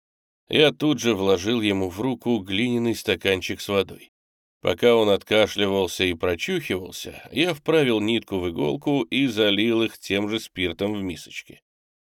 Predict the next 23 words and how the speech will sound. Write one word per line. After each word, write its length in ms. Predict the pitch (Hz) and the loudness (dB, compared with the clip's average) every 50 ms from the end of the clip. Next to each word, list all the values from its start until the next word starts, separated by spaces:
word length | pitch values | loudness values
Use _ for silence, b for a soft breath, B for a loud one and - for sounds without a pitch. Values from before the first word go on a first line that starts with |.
| _ _ _ _ _ _ | _ _ _ _ _ _
Солнце 460 | - - - 196 196 185 147 - 147 | -8 -2 0 0 0 0 0 0 0
ещё 320 | 135 127 120 - - 160 | 0 0 0 0 0 0
не 160 | 147 135 123 110 | 0 0 0 -2
собиралось 640 | - 113 104 98 107 131 160 156 123 110 104 - | -2 -2 0 2 2 4 4 2 2 0 -2 -4
падать 400 | - - 120 131 123 113 107 98 | -2 0 2 4 4 4 2 0
за 160 | 90 92 101 92 | 0 -4 -2 0
горизонт, 600 | 92 101 98 101 92 98 135 156 143 120 90 - | 0 0 2 2 0 0 0 0 0 0 0 -2
и 80 | 95 | -4
света 400 | 87 - - 98 101 101 104 107 | -4 -4 -2 -2 0 0 0 -2
хватало, 640 | - - 135 156 151 - 185 175 139 82 - - - _ _ _ _ _ _ _ - | -2 0 0 0 0 0 -2 -2 -2 -4 -8 -12 -20 _ _ _ _ _ _ _ -4
так 180 | - - 104 - | -2 -2 -2 -2
что 140 | - 113 | 0 0
я 120 | 117 120 110 | 2 2 2
скомандовал 680 | - - 104 104 110 120 117 113 107 104 104 101 95 | 0 0 0 2 4 2 2 2 2 0 0 0 -2
волку 420 | 87 104 120 117 104 - - 104 98 | 0 0 0 0 0 0 -2 -2 -2
взять 360 | 87 85 85 107 110 107 90 | -2 -2 0 2 2 2 0
в 60 | 90 | -2
зубы 320 | 87 85 104 104 95 95 92 | -6 -4 -2 -2 0 0 0
деревяшку, 920 | 85 92 90 90 90 85 92 92 92 - - - 127 120 113 110 - - | 0 0 0 0 0 2 2 2 0 0 -2 -2 0 0 0 -2 -4 -4
рындом 680 | - 95 92 95 123 151 156 147 131 110 101 98 92 90 | -2 0 2 2 2 2 2 2 2 2 0 0 -2 -2
крепко 500 | - - 95 104 127 131 123 - - 98 | -4 0 2 2 2 2 0 -2 -2 -2
держать 520 | 87 87 98 98 95 85 90 110 107 95 | 0 0 -2 0 0 0 0 0 0 0
стременного — 840 | - - - 95 92 90 90 87 87 90 90 90 90 92 101 117 123 | -4 -6 -4 -2 -2 -2 -2 -2 -2 -2 -2 0 0 2 0 0 0